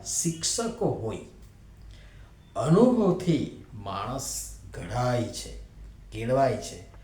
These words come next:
અને પરિપક્વ બને છે. બાળક છેક બાળ મંદિરથી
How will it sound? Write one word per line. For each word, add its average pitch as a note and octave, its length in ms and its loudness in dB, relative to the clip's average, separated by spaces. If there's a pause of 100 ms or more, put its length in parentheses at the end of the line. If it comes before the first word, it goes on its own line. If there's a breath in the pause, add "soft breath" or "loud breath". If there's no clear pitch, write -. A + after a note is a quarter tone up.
(400 soft breath)
અને D3 300 -4
પરિપક્વ G#2 680 -6 (520)
બને A2 280 0
છે. - 280 -8 (1200 soft breath)
બાળક - 640 -4
છેક - 540 -2
બાળ D3+ 520 2
મંદિરથી C3+ 1200 0